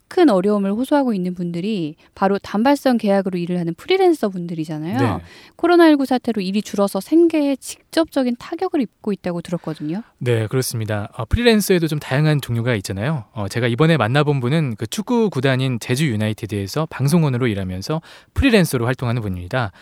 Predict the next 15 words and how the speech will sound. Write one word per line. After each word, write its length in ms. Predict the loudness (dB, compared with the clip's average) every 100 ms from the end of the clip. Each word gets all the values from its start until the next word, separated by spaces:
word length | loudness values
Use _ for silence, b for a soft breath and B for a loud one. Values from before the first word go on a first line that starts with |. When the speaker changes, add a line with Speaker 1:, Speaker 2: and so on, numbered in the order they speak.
| B B B B
Speaker 2:
아, 100 | -2
이분 200 | 2 2
역시 340 | 0 -2 -4 0
한국 320 | 0 0 -2
프로축구 400 | -2 -2 -4 -4
개막이 380 | -2 -2 -2 -2
오랫동안 500 | 0 0 0 -2 0
연기가 260 | -2 -2
되면서, 540 | -2 -4 -4 -2 -4 -6 B B
어, 100 | -12
생활에 440 | -4 0 0 -2
큰 180 | -4 -2
어려움을 340 | 0 2 2 0
겪었다고 600 | -2 -4 -4 -4 -4 -4
말했는데요. 580 | -6 -6 -6 -2 -2